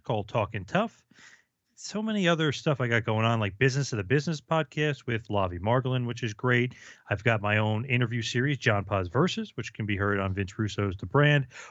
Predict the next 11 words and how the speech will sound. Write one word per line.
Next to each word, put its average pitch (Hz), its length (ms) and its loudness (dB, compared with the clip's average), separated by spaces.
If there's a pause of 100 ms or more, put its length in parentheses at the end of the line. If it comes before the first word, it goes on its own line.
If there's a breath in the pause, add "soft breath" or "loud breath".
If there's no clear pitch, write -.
(120)
Also, 156 500 -2
my 127 560 2 (140)
other 196 220 2
interview 104 320 2
series 113 420 2
is 107 60 -2
just - 320 0
basically 135 400 2
a 110 40 2
flagship 127 560 0
show. 117 320 0